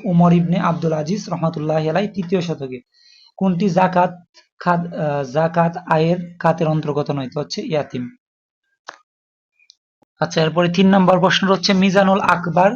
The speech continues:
কোন বিষয়ের গ্রন্থ? মিজানুল আকবর হচ্ছে উসুলে হাদিস গ্রন্থ, এটা আসছে। আহ, কোনটি হজের ফরজের অন্তর্ভুক্ত নয়? সাই করা।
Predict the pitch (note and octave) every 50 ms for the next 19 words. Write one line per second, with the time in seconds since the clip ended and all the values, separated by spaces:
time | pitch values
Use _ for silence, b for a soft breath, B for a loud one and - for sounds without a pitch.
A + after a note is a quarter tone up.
0 | A#3+ - - - _ _ _ _ _ _ - F#3+ G3 F#3+ F#3+ F3 F#3 F3 - F#3
1 | F#3 F3+ D#3+ D#3 D#3 D3 B2+ - C#3 B2 A#2+ - - D#3+ E3+ E3+ F3+ F#3 F3+ F#3
2 | G3 F3 E3+ E3 - E3+ E3+ F3 F3 F3 F3 G#3+ A3 G#3 A3+ B3 G4+ - B3 G3+
3 | E3+ F3 G3+ F#3 F#3+ E3 E3+ E3+ D#3 D#3 G3+ A3 G#3 - - F3 E3 D#3+ D3+ C#3+
4 | - D#3 D3+ D3 - D3+ D3+ C#3+ - - - - E3+ F3+ F3 B B B B B
5 | B B B B - D#3+ D3+ - F3+ F3+ F3+ E3+ F3 G3+ F3 C#3 D#3 D#3 D3 E3+
6 | F#3+ F#3+ F3 F3 F#3+ F#3+ F#3 F3+ F3 F3 F3 F3 F3+ E3+ F3 E3 D#3 D3+ E3 E3+
7 | - F3+ E3 D3 C3+ C3 B2 A#2+ A2+ B B B B B B B - - D#3+ D#3
8 | D#3 E3 E3 E3+ E3+ D#3 D3+ D#3+ F#3+ G3